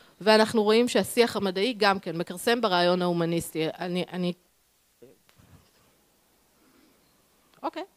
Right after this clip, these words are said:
אה, מכרסם ברעיון ההומניסטי, אני כן רוצה רגע להתעכב ולהגיד על הדבר הזה משפט, אני חושבת שזה הדבר הדרמטי ביותר שקורה.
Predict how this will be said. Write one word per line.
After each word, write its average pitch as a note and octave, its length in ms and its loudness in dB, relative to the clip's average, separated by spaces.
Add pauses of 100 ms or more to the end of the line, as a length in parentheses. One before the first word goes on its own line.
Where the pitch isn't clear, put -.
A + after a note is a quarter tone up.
(340)
אה, G#3+ 140 2
מכרסם G#3+ 380 2
ברעיון G3+ 320 4
ההומניסטי, F#3+ 420 2
אני G#3 120 -2
כן A3 160 -2
רוצה G3+ 300 -2
רגע F3+ 200 -4
להתעכב F3 400 -6
ולהגיד F3 340 -6
על F3 120 -6
הדבר E3 320 -10
הזה F3 140 -12
משפט, A3+ 360 -2
אני G3 120 -4
חושבת B3 280 -4
שזה G3+ 240 -2
הדבר F#3 320 -2
הדרמטי E3 400 -4
ביותר D#3 340 -6
שקורה. D3+ 420 -10